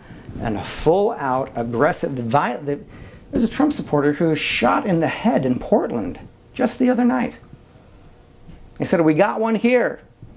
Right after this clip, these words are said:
The video, uh, you could hear on the video, and they chased him down and they executed him. Why? For being a white Trump supporter, that's all. <laughs> "Now is the time for the Great Reset," they say.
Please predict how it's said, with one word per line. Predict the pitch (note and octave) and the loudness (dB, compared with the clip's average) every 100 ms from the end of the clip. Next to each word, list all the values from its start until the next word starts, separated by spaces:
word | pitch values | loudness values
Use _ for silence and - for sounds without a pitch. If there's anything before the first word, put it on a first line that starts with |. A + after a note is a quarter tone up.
| - - | -18 -8
The | B2+ | -6
video, | B2 B2 C#3 C3+ B2 - | -2 2 2 4 0 -2
uh, | C3 B2 A#2+ | -2 -2 -2
you | - B2+ | -4 -2
could | C3 | 0
hear | C3+ | 2
on | C3 | 2
the | A#2+ | 2
video, | A2+ B2+ E3 | 2 0 0
and | D3+ | 2
they | B2+ - - - | 0 -4 -14 -4
chased | E3+ F#3 - | 0 0 2
him | F#3+ | 2
down | F#3 F#3+ | 2 2
and | D3+ | 2
they | C#3+ - - | 2 0 -4
executed | A3+ - - - G#2+ G2 | -4 -4 -4 -4 -4 -4
him. | E2+ - - - - - - - - - - - - | -10 -12 -14 -18 -18 -18 -18 -20 -20 -20 -20 -20 -8
Why? | A#3+ A#3+ B2+ - - - - - - - - - - - - | 0 0 0 -6 -18 -20 -20 -20 -20 -20 -20 -20 -20 -20 -8
For | A#2+ | 0
being | B2+ C#3 | 4 4
a | B2+ | 4
white | A#2 C#3 F#3+ - | 2 0 0 -6
Trump | - E3+ E3+ | -2 0 0
supporter, | B2+ - F#2+ G2+ | -2 -2 -2 -2
that's | B2+ - | -2 -2
all. | D3 G#2 - - - - - - - - - - - - - - - - - - - - - - | 0 -2 -4 -14 -20 -20 -20 -20 -20 -20 -20 -18 -20 -20 -20 -20 -20 -20 -20 -20 -20 -20 -18 -6
<laughs> | - - - - - - - - - - - - - - | -4 -4 -10 -18 -18 -18 -18 -18 -18 -18 -14 -12 -14 -4
"Now | B2+ D#3 F#3 | 0 2 0
is | E3+ | 0
the | F3 | -2
time | E3 D3 C3 | 2 2 2
for | C3 | 0
the | B2 | -2
Great | A#2+ C3+ - | 2 2 2
Reset," | C3 C3 G2+ F2+ | 0 -2 -4 -4
they | F#2+ | -4
say. | F#2 - A2 A#2 | -4 -2 -4 -6